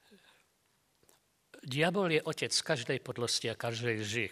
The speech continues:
Zo svojho hovorí, keď luhá. V tej úvahe je podstatné toto. Prv sme sa nesmeli ozvať ani šeptom. Dnes vydávame samizdat.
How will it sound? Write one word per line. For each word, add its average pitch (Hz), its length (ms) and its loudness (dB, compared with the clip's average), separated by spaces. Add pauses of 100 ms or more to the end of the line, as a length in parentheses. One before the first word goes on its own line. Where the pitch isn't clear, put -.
(140)
Zo 120 80 0
svojho 151 480 0
hovorí, 117 400 -2
keď 98 160 -2
luhá. 95 240 -10 (1300)
V - 80 -10
tej 147 200 10 (840)
úvahe 185 480 0
je 113 80 -6
podstatné 120 800 -2
toto. - 240 -12 (2000)
Prv 208 240 8 (960)
sme 143 240 6
sa 151 180 10
nesmeli 160 640 4
ozvať 127 480 4
ani 110 160 0
šeptom. - 500 0 (1900)
Dnes 151 720 4 (240)
vydávame 123 640 4
samizdat. 101 840 0